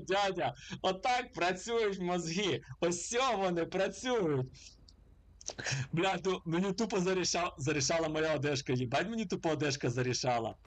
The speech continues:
Подивіться, ну, типа, подумай, що це якийсь лівий чел. Окуляри, рубашечка, всьо, брючки, ти що? Ти блогер ог-, ні,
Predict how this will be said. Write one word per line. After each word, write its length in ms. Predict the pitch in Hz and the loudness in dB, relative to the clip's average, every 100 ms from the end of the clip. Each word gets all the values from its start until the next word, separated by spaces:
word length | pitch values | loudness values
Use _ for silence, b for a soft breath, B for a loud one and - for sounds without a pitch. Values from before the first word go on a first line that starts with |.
| B B B | B B B
Подивіться, 520 | 143 135 175 190 151 | -2 0 2 0 0
ну, 100 | 160 | 0
типа, 260 | 180 190 160 | 0 0 0
подумай, 380 | 131 220 339 285 | 0 -2 0 0
що 120 | 254 | 0
це 120 | - | 0
якийсь 300 | 240 240 202 | -2 0 -2
лівий 280 | 226 226 220 | 0 0 0
чел. 280 | - 190 165 | 0 0 0
Окуляри, 680 | - 135 196 185 214 196 165 | -2 0 2 2 4 2 2
рубашечка, 800 | 156 160 151 196 180 156 131 151 | 0 -2 2 2 2 -2 -4 -4
всьо, 380 | 135 - 196 160 | -2 0 2 2
брючки, 600 | 131 185 220 185 - 143 135 | 0 0 0 0 -2 -4 -2
ти 80 | 160 | 0
що? 460 | - 185 151 107 B B B - | 0 2 0 -2 B B B -2
Ти 100 | 143 | 0
блогер 380 | 135 190 175 143 | 2 2 2 2
ог-, 220 | 123 151 | 0 0
ні, 160 | 175 | 0